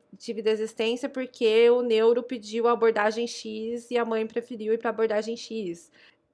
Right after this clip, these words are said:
Horário também. Ou, ah, quis tal profissional de outra clínica, então foi fazer tudo em outra clínica. Então, assim, tem uma série de questões que podem acontecer.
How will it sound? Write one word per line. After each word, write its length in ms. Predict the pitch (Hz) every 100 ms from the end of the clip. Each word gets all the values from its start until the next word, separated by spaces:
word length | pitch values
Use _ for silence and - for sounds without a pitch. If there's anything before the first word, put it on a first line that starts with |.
| -
Horário 680 | 233 233 214 226 220 185 185
também. 840 | 208 190 196 202 208 185 180 175 _ - -
Ou, 760 | - 196 202 208 208 220 214 -
ah, 380 | 208 214 202 190 - -
quis 500 | 220 233 254 254 -
tal 1000 | 233 214 226 240 247 254 254 247 226 214 - _
profissional 880 | 226 226 - 220 202 202 226 240 233
de 180 | 233
outra 280 | 220 226 233
clínica, 500 | 233 220 233 233 226
então 420 | 202 214 214 214 202 -
foi 200 | - 202
fazer 360 | 208 196 214
tudo 240 | 214 220 202
em 100 | 220
outra 220 | 214 220
clínica. 640 | - 220 226 185 - 175 - _ - _ _
Então, 160 | 277
assim, 220 | 311 311
tem 120 | 226 269
uma 180 | 302
série 500 | 311 - 269 349 587
de 100 | 320
questões 600 | - 240 226 - 196 208
que 100 | -
podem 560 | 311 - 196 190 196 262
acontecer. 680 | 285 277 294 466 - -